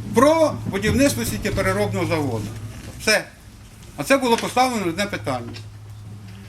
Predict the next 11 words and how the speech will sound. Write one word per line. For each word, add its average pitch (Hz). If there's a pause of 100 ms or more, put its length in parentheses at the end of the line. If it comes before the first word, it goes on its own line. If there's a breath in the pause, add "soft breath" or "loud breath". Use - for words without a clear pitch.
(300)
Про 190
ніякий 302
звіт, 220 (280)
ні 190
про 240
що 269
інше 277
ніхто 233
не 240
ставив 202
питання. 113